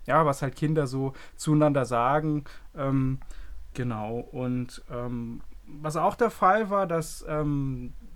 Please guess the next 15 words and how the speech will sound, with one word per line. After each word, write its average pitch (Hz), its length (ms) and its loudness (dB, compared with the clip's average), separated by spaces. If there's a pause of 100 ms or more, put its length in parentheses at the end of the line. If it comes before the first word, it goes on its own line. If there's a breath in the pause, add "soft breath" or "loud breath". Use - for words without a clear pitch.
(200)
Hagedorn 165 540 0
eigentlich 165 380 -2
auch 165 120 -2
schon 170 240 -2
in 156 120 0
seiner 135 280 0
Jugend 139 480 -4
auffällig 220 680 -4
wurde. 226 340 2
Also 135 180 2
es 123 100 -6
gab 151 240 2
mal 151 280 4 (400 loud breath)
einen 139 200 2
Zwischenfall, 208 1040 -2